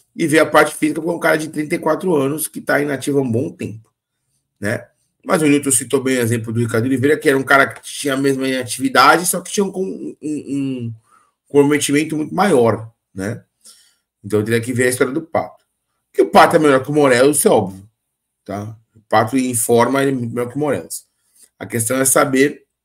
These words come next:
como é, qual a forma que o Pato chegaria e ver a parte física. Rodrigo Caio teria que ver.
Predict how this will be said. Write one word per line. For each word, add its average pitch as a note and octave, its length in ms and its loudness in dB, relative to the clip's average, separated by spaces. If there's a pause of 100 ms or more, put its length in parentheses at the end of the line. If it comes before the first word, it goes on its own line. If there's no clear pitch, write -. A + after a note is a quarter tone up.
(1120)
como A2+ 160 -4
é, A2+ 180 -6 (200)
qual B2+ 240 4
a B2 40 0
forma A#2+ 400 0
que A2+ 80 -12
o A2+ 80 -10
Pato A2 240 0
chegaria A#2+ 1000 -2
e B2+ 120 -2
ver A#2+ 140 -2
a A2+ 60 -2
parte - 300 -6
física. - 440 -12 (560)
Rodrigo D3+ 300 4
Caio C#3 320 4
teria B2+ 180 2
que B2 140 -10
ver. C3 460 -2